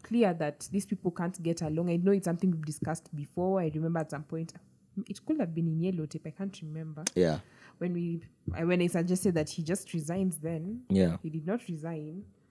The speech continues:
Speaker 1: But now we have the president and the deputy president speaking different languages politically, and I wonder, um, as before the next president is sworn in, who's the one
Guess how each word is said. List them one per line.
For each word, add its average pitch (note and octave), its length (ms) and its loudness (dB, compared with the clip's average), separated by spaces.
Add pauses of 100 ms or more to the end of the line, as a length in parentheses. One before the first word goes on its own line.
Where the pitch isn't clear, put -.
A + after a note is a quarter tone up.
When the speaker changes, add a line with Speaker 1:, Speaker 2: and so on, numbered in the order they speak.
(440)
Speaker 1:
But - 440 -4
now F3+ 180 4
we E3+ 140 2
have F3 180 2
the D#3+ 80 4
president E3+ 420 2
and D#3 80 -4
the D3+ 80 -2
deputy E3 340 -2
president D#3 440 0
speaking C4 580 -2
different G3 400 -2
languages E3 640 0
politically, F#3 880 0
and D#3+ 160 -2
I D#3 100 0
wonder, D#3+ 640 -2
um, D3 320 -6 (140)
as E3 240 0 (580)
before C4 520 6
the G3 180 6
next G#3 260 6
president F3 420 2
is E3+ 160 0
sworn E3+ 320 2
in, D#3+ 140 0
who's F#3+ 320 6
the E3+ 140 8
one E3+ 420 4